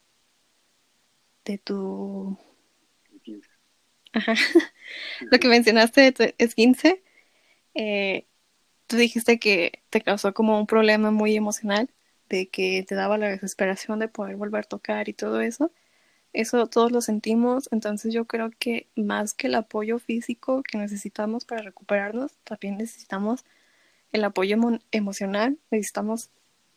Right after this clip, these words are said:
Speaker 1: muchísimo apoyo de nuestros amigos, de nuestros familiares,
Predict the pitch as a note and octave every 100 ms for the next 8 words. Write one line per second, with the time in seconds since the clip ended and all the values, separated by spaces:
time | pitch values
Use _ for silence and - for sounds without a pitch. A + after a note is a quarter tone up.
0 | _ _ _ _ - A3+ A3 A#3 B3+ B3+
1 | A#3 G#3 A3+ A#3 A3 G#3 G#3 G#3 G3+ G#3
2 | G#3+ A#3 A#3+ - G#3+ G#3 G#3 G#3 G#3 G3
3 | F#3+ G3 B3 -